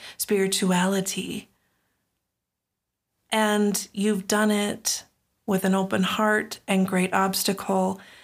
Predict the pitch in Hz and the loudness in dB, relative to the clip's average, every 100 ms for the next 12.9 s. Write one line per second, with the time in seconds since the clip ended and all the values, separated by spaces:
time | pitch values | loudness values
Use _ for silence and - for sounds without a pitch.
0 | - - 196 196 196 190 190 190 202 202 | -18 -2 2 2 4 4 4 4 2 2
1 | 190 226 220 - - 208 196 - 208 180 | 0 -2 -6 -8 -2 0 0 0 0 2
2 | 196 208 190 185 - 190 185 - 185 180 | 4 2 2 0 0 0 -2 0 2 2
3 | - 180 185 180 - 190 - - - - | 2 0 -2 -2 -4 -4 -2 -2 -2 -6
4 | _ _ _ _ _ _ _ - - 202 | _ _ _ _ _ _ _ -2 2 2
5 | 196 190 185 - - 214 _ _ _ _ | 2 -2 0 -4 -4 -12 _ _ _ _
6 | _ _ _ _ _ - - 202 190 185 | _ _ _ _ _ -2 0 2 0 0
7 | 185 - - 202 202 196 - 208 214 196 | -2 -6 -2 0 0 -2 -2 -2 -4 -2
8 | - - 220 - 208 196 196 190 208 190 | -2 -2 -6 -6 0 2 2 2 4 2
9 | 190 190 185 - 65 - - - _ _ | 4 4 4 2 -2 -2 -6 -18 _ _
10 | _ _ - - - _ _ _ _ _ | _ _ -20 -20 -20 _ _ _ _ _
11 | _ - 214 - 220 202 196 196 208 208 | _ -4 -2 0 2 2 2 2 2 2
12 | 202 190 208 - 196 185 185 185 | 0 0 0 0 2 2 2 0